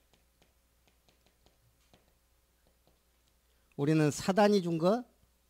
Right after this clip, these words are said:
세상이 준 거, 그래서 자기도 모르는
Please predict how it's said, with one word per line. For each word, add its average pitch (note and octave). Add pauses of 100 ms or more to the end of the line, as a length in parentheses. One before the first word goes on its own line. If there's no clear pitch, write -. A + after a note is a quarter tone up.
(580)
세상이 F#3+
준 D#3+
거, G#3 (760)
그래서 E3
자기도 F3+
모르는 F#3+